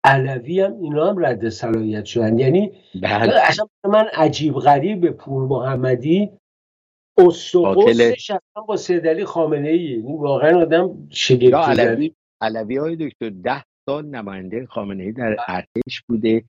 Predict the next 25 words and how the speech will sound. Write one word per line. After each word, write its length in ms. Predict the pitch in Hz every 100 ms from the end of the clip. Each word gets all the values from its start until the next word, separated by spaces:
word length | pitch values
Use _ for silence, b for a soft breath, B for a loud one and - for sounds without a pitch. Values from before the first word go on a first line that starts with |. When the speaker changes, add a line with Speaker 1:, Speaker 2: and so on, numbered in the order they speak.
| _
Speaker 1:
درست. 280 | 147 - -
Speaker 2:
هشت 260 | 135 160 -
سال 180 | 143 131
Speaker 1:
درست. 60 | 110
Speaker 2:
وزیر 340 | 87 117 151 -
اطلاعات 920 | 104 - _ 98 95 92 - 113 151 - -
بوده 360 | 87 76 71 - _ _ _ _ _ 110
Speaker 1:
بله. 160 | 120 82
Speaker 2:
و 380 | 95 98 95 -
Speaker 1:
بله. 120 | 95 92
Speaker 2:
دیگه 440 | 90 107 139 -
محرمتر 600 | 110 104 101 98 95 120
از 220 | 135 104 92
این 260 | 127 127 120
و 80 | 101
نزدیکتر 600 | 98 90 80 90 - 113
به 120 | 131
خامنه‌ای 460 | 117 90 92 90 107
چه؟ 140 | - 117
این 80 | 143
همین 300 | 139 170 170 -
که 80 | 147
عرض 200 | 143 -
کردم، 320 | 139 104 85
مجتبی، 640 | 98 104 - 101 110 127